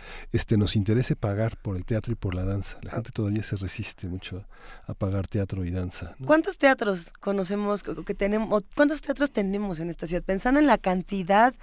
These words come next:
Speaker 2: de espectáculos, la cantidad de compañías, de ideas que están circulando,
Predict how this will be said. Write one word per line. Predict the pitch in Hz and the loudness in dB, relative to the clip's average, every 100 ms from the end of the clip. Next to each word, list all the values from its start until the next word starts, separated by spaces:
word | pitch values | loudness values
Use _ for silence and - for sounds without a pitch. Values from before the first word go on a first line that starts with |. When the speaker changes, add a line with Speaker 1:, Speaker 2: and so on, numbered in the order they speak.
| - - - - | -18 -20 -18 -2
Speaker 2:
de | 202 | -2
espectáculos, | - 202 180 214 196 220 208 | 0 -4 4 4 4 0 0
la | 196 | 0
cantidad | 190 190 202 196 240 | 0 -2 -4 4 4
de | 262 269 | 4 2
compañías, | 214 196 170 175 190 208 196 | -2 2 2 2 0 0 0
de | 175 | -2
ideas | 170 180 202 220 | 0 2 6 4
que | - | 2
están | 175 190 | -6 -6
circulando, | 190 196 175 175 202 | -4 -4 -2 0 -2